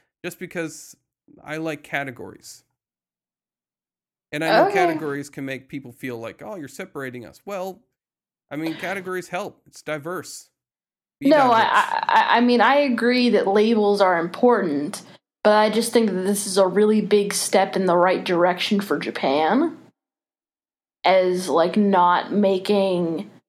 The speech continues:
Speaker 2: two guys in a relationship, a healthy relationship at that, like, hypersexualized or a fetish.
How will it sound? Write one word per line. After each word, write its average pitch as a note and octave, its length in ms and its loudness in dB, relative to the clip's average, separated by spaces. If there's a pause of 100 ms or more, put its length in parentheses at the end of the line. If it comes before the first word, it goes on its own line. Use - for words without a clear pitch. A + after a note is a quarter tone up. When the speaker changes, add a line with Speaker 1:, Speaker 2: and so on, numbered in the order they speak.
(180)
Speaker 2:
two A#3 280 2
guys F#3 720 2
in G#3+ 180 2
a G3 100 4
relationship, F#3+ 880 0
a - 100 2
healthy C4+ 560 2
relationship F3 840 0
at D3+ 140 -6
that, C3+ 440 0 (1080)
like, D3 540 0 (500)
hypersexualized G3+ 1200 0
or D3+ 460 0
a A#3 80 2
fetish. - 680 -2